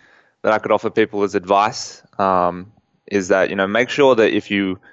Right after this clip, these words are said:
and we get told this all the time because we see it with a lot of other, uh, gym owners, and I think it can relate to any business, but I don't always believe people should just jump straight into a business without knowing anything. Even though we did that, I don't believe it's the right way.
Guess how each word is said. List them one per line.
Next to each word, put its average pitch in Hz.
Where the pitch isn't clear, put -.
and -
we 110
get 120
told 110
this 101
all 98
the 92
time 95
because 92
we 92
see -
it 98
with 95
a 98
lot 95
of 95
other, 92
uh, 98
gym 107
owners, 120
and 101
I 98
think 131
it 113
can 107
relate 95
to -
any 107
business, 131
but -
I 113
don't 143
always 135
believe 113
people 110
should 101
just 104
jump 104
straight 107
into 101
a 95
business 123
without 101
knowing 104
anything. 113
Even 113
though 104
we 104
did 104
that, 120
I 98
don't 95
believe 98
it's 95
the 95
right 92
way. 104